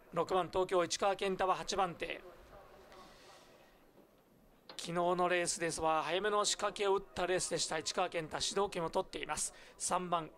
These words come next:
昨日も連携した茨城の根本勇輝がマーク、六番、三番関東両者、三周回目のバックストレッチです。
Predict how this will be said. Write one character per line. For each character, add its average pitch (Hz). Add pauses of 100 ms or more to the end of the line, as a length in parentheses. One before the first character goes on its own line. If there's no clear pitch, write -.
昨 185
日 -
も 185
連 175
携 190
し 165
た 170
茨 190
城 180
の 160
根 165
本 214
勇 202
輝 185
が 170
マ 156
ー 151
ク、 151
六 151
番、 214
三 190
番 170
関 196
東 196
両 175
者、 - (1800)
三 185
周 185
回 175
目 170
の 190
バ 151
ッ -
ク -
ス -
ト -
レ 175
ッ 165
チ -
で 151
す。 -